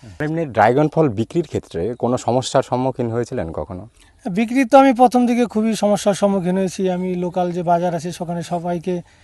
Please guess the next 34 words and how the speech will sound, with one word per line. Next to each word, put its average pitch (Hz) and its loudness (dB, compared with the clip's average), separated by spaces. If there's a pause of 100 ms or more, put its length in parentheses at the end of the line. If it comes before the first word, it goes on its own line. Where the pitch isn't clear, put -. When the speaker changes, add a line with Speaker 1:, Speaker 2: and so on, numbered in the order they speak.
(160)
Speaker 2:
ফ্রিতে 190 0
খাইয়েছি। 180 2
Speaker 1:
আচ্ছা। 90 -14
Speaker 2:
এমনি 185 -2
ট্রায়ালের 180 0
জন্য 180 -4
যে 180 -4
আপনারা 180 -2
বিক্রি 175 -6
করেন, 175 -2
দেখেন। 170 -2 (100)
Speaker 1:
হ্যাঁ। 85 -12 (200)
Speaker 2:
অনেক 175 -6
ব্যানার 175 -2
টানিয়ে 180 -4
প্রচারও 180 -4
করেছি। 170 -8 (640)
তো 175 -6
তারপরে 180 -2
দেখলাম 185 -4
যে 208 -4 (260)
<clears throat> - -16
এখন 202 2
সবাই 208 6
মোটামুটি 208 0
শিখে 214 -2
গেছে 202 0
এবং 196 -2
বাইরের 196 2
থেকে 202 -2
আসতে 190 -2
শুরু 202 -4
করেছে। 190 -4 (140)
Speaker 1:
হুম। 87 -10